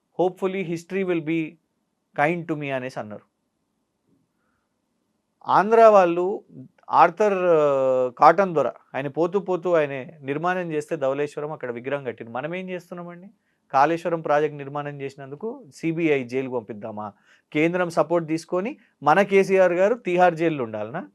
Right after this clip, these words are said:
తెలంగాణ తెచ్చినందుకు, నీళ్ళ ఇబ్బందులు ఉన్నందుకు, ఆ నీటి ప్రాజెక్ట్ని నిర్మాణం చేసినందుకు క్రిమినల్ మోటివ్ చూస్తది కదండి. Ultimately ఒక కేసులో క్రిమినల్ మోటివ్ చూస్తది లా. What is the criminal motive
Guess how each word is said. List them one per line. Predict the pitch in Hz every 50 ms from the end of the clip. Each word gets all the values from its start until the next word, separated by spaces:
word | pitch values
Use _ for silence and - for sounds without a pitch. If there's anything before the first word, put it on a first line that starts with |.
| _ _ _ _ _ _ _ _ _ _ _ _ _ _ _ _ _ _ _ _ _ _ _ _ _ _ -
తెలంగాణ | 165 170 185 190 190 190 190 185 185 180
తెచ్చినందుకు, | 170 175 180 160 165 - 214 202 214 208 208 226 220 294 330 - - - _ -
నీళ్ళ | 151 160 190 214 226 233
ఇబ్బందులు | 240 214 196 180 160 196 220 220 220 220 214
ఉన్నందుకు, | 208 208 208 214 202 214 220 190 - -
ఆ | 185 185
నీటి | 180 180 196 214 277
ప్రాజెక్ట్ని | 226 - 208 202 202 202 202 196 190 185
నిర్మాణం | 170 180 175 175 185 190 185 185 175 160
చేసినందుకు | 143 131 - - 123 120 131 - _ _ _ _ _ _ -
క్రిమినల్ | - 220 247 254 285 294 285 277
మోటివ్ | 240 220 233 233 262 262 233 208
చూస్తది | 220 208 208 - 208 165 151
కదండి. | 156 147 151 147 135 120 - - 135
Ultimately | 160 170 165 220 208 202 175 - - 143 151 196 - _ _ _ _ _ _ _ -
ఒక | - 127 - 170
కేసులో | 165 - 175 185 180 - 180 143 117 110
క్రిమినల్ | - 147 151 170 190 214 220 214 214 202
మోటివ్ | 165 156 170 202 196 247 240 214 185
చూస్తది | 180 170 - - 139 107 - - _ - 135
లా. | 143 143 127 - _ _ _ _ _ _ _ _ -
What | 175 202 233 262
is | 220 254
the | 254 -
criminal | 214 214 214 233 247 247 226 208
motive | 214 220 208 254 226